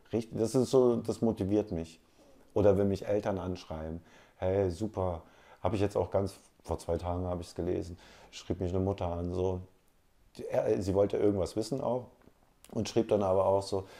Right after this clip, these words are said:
„Hey, und danke nochmal an Sig irgendwie.“ Also er hat an die Redaktion geschrieben, auch viel, ganz vielen lieben Dank an Sig.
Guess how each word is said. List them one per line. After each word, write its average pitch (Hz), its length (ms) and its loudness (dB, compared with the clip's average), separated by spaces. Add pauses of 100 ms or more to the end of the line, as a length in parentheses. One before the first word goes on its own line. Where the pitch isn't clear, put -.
(260)
„Hey, 110 240 -4
und 98 200 0
danke 107 220 4
nochmal 98 380 -2
an 90 80 -2
Sig - 360 -4
irgendwie.“ 98 640 0 (360)
Also 90 160 2
er 90 60 4
hat 90 120 2
an 101 100 4
die 90 80 2
Redaktion 92 520 0
geschrieben, 87 340 -6
auch 95 120 -8 (140)
viel, 110 160 -4
ganz 104 220 -4
vielen 98 220 -2
lieben 95 200 -4
Dank 104 240 -6
an 95 120 -2
Sig. 107 280 -4